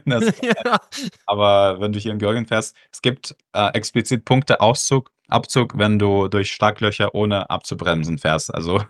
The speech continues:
Speaker 1: <laughs> es gibt so Orte, wo du
Speaker 2: Mhm.
Speaker 1: in so ein riesen Schlagloch reinfährst und dann musst du so abbremsen, irgendwie mit einem Rad rein. Das bringen dir aber die Fahrlehrer auch bei. Also das ist immer lustig, wenn
Speaker 2: Mhm.
Speaker 1: man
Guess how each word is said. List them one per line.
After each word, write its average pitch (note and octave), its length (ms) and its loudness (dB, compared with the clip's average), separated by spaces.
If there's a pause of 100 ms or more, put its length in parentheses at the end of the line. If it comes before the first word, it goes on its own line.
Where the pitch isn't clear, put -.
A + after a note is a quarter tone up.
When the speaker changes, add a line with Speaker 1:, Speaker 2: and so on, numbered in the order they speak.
Speaker 1:
<laughs> - 200 -20
es - 60 -20
gibt G#2+ 180 0
so G#2+ 200 4
Orte, A2+ 320 4
wo G2+ 80 2
du G#2 100 2
Speaker 2:
Mhm. G2 60 4
Speaker 1:
in E2+ 60 -4 (120)
so G2+ 80 -12
ein F#2+ 180 -8
riesen G#2+ 280 0
Schlagloch A2 440 0
reinfährst A#2+ 400 0
und G#2 40 -6
dann F#2+ 100 -4
musst G2+ 200 -8
du G2+ 60 -12
so F#2 120 -6
abbremsen, A2 640 -2
irgendwie G2+ 220 -4
mit F#2+ 200 -8
einem G#2 200 0
Rad F#2+ 200 -2
rein. G#2+ 260 0 (240)
Das F#2+ 140 -4
bringen A2 200 2
dir G2+ 140 6
aber G2 220 4
die F#2 100 -4
Fahrlehrer F#2 440 0
auch F2 160 -4
bei. G2 240 0
Also F2 160 -8
das F#2+ 300 -10
ist - 80 -20
immer F2+ 160 -4
lustig, G#2+ 440 -4
wenn A2+ 100 -4
Speaker 2:
Mhm. A2+ 60 -2
Speaker 1:
man A2+ 80 -6